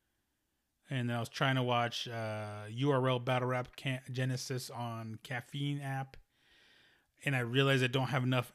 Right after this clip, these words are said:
apparatuses for all this. I had, like, two iPads, had my phone and the T V going, and it was frustrating, but we still couldn't get it done.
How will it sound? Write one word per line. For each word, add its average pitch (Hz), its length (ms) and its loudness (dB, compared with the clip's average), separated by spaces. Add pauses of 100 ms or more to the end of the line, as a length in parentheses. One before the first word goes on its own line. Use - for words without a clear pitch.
apparatuses 113 840 0
for 110 200 -10
all 107 240 -12
this. - 320 -12 (220)
I - 40 -8
had, 143 160 -2 (220)
like, 117 260 -8 (200)
two 196 120 -2
iPads, 139 680 4 (360)
had 170 180 4
my 160 120 2
phone 143 360 2
and 131 100 2
the 120 60 0
T 135 160 -4
V 127 200 0
going, 120 380 4 (800)
and 127 460 2 (1160)
it 151 60 4
was 135 100 2
frustrating, 120 580 -2
but 165 260 2 (2000)
we 160 80 2
still 131 200 0
couldn't 113 180 0
get 95 100 -6
it 90 80 -12
done. - 80 -14